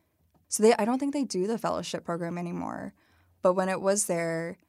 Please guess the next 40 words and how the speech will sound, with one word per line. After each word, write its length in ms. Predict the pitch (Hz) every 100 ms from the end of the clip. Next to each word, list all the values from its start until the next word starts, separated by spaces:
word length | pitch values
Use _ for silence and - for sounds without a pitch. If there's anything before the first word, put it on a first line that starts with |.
| _ _ _ _ _
it 180 | 196 180
was, 220 | 185 175
I 100 | 180
think, 260 | 165 208 -
like, 180 | 262 226
forty 560 | - - 175 180 185
of 140 | 190 185
us 300 | 180 180 -
in 80 | 185
the 100 | 170
D 220 | 180 175
C 240 | - 190
office. 520 | 170 170 175 170 170 -
I 60 |
think 160 | 170 185
there 80 | 196
were, 60 |
like, 140 | 196 190
ten 220 | - 175
in 100 | 175
the 80 | 180
New 100 | 180
York 280 | 170 170 180
office. 600 | 220 202 233 233 - - - _ _ _
But 100 | -
I 80 | 196
was 140 | 214 240
in 80 |
D 160 | 226 220
C. 340 | 208 185 185 180
You 100 | 185
showed 180 | -
up 80 | 185
to 120 | - 214
the 40 |
Watergate 400 | 180 175 180 180
on 80 | 180
your 80 | 175
first 360 | 180 175 -
day, 380 | 175 175 175 175